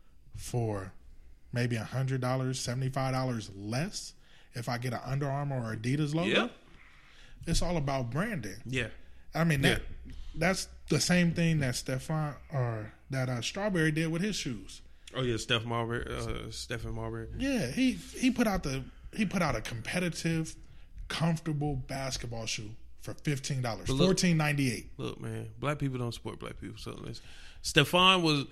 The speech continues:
Speaker 2: he put out a regular looking shoe, and everybody was like,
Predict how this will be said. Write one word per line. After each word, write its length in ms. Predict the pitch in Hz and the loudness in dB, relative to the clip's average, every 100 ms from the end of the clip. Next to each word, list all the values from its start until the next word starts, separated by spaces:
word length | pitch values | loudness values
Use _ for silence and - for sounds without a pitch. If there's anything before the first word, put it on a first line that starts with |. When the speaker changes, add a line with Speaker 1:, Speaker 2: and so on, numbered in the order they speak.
| - - | -10 -2
Speaker 2:
he 120 | - | 0
put 200 | 185 208 | 6 8
out 140 | 160 127 | 10 8
a 40 | |
regular 380 | 120 131 170 180 | 8 6 8 6
looking 320 | 175 170 175 | 4 2 2
shoe, 460 | 160 151 127 113 117 - - - - | 4 6 6 4 -2 -8 -12 -12 0
and 140 | 123 131 | 6 8
everybody 380 | 139 147 135 131 | 8 6 4 4
was 160 | 110 | 4
like, 420 | 117 107 107 - | 4 2 0 -4